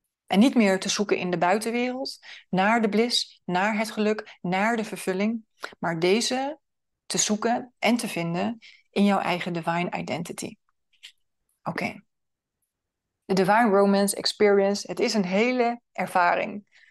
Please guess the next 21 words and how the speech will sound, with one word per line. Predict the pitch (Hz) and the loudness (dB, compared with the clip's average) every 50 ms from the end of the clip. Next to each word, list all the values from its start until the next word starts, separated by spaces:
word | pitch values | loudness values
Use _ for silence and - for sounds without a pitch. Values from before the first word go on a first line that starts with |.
| _ _ _ _ _ _ _ _ _ _ _ _ _ _ _ _ _ _ _ _ _ _ _ _ | _ _ _ _ _ _ _ _ _ _ _ _ _ _ _ _ _ _ _ _ _ _ _ _
Laat | - 202 202 226 277 285 - | -2 0 2 2 2 2 0
me | 254 233 | -4 -4
vooral | 220 - 202 202 208 202 | -2 2 4 4 6 6
eventjes | - 196 190 196 - 185 - | 4 2 0 -2 -6 -6 -2
weten | 190 185 185 185 - | 0 0 0 0 0
in | - 202 | 0 0
het | 202 196 | 0 0
reactieveld | 180 185 185 185 180 - 190 170 - 180 175 175 175 175 175 - - _ _ _ _ _ _ _ _ _ _ _ _ - | -2 -2 -2 -2 -2 -4 -8 -6 -2 0 2 2 2 0 -2 -6 -18 _ _ _ _ _ _ _ _ _ _ _ _ -10
wat | 165 - | -8 -6
je | - 175 | -4 -2
beleving | 165 185 208 254 285 302 285 285 269 254 240 | 0 2 2 2 2 0 -2 -2 -4 -2 -2
is, | 233 233 - - | -2 -2 -4 -6
wat | - - 170 - | -8 -10 -10 -10
je | 165 | -12
gevoel | - - - - - 247 240 226 226 | -12 -10 -8 -2 0 2 4 4 6
is, | 208 202 202 202 202 - - | 6 4 4 4 2 -2 -4
wat | - 147 - | -4 -6 -6
het | 170 175 | -6 -6
met | 175 165 - | -6 -4 -2
je | 175 | 0
doet. | 170 208 220 233 226 - - - - | 2 2 2 0 0 -4 -10 -12 -16